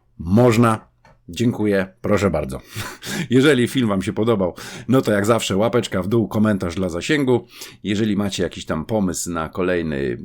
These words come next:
taki ciekawy eksperyment, tylko wiecie, taki w granicach rozsądku, a nie Zenon, weź przetestuj czterysta filtrów na pompach,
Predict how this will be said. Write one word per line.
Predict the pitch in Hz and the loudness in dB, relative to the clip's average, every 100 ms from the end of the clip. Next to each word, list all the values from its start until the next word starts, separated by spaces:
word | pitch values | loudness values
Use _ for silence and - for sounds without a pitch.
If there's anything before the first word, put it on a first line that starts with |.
| - | -6
taki | 71 - 69 67 | -6 -6 -10 -8
ciekawy | - - 104 82 | -8 -4 -2 -2
eksperyment, | 76 - 98 127 107 87 - | -4 -4 -2 0 0 -2 -6
tylko | - - | -14 -6
wiecie, | 101 110 85 | -4 -4 -6
taki | 80 - 85 | -8 -10 -12
w | 85 82 87 | -10 -10 -6
granicach | 101 95 101 | -4 -2 -4
rozsądku, | 104 117 156 104 - | -4 -2 0 0 -2
a | |
nie | 107 107 | -4 -2
Zenon, | 92 104 107 | -2 -2 -2
weź | 131 | -2
przetestuj | - 113 104 107 104 | -2 -4 -4 -4 -6
czterysta | - 110 101 95 | -4 -4 -2 -4
filtrów | 127 143 120 107 | -4 -2 -2 -2
na | 104 | -2
pompach, | 95 120 117 107 98 | -2 -2 0 0 0